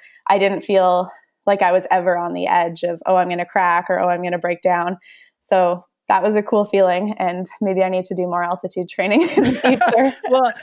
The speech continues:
Speaker 2: I mean, the altitude of Canmore was about five thousand feet or, or, or something. It's not too,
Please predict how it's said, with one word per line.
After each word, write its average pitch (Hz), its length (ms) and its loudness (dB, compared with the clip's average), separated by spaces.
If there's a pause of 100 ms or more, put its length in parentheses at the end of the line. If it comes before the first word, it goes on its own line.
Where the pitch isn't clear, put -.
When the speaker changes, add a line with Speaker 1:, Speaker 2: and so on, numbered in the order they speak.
(360)
Speaker 2:
I 185 80 0
mean, 185 360 0
the 180 120 2
altitude 185 460 0
of 143 80 -4
Canmore 151 400 0
was 117 160 -2
about 123 260 -2
five 135 240 -2
thousand 143 380 -4
feet 147 320 -4
or, 143 260 -2
or, 143 180 -4
or 131 140 -6
something. - 220 -8
It's 131 120 -8
not 220 200 -6
too, 190 320 -2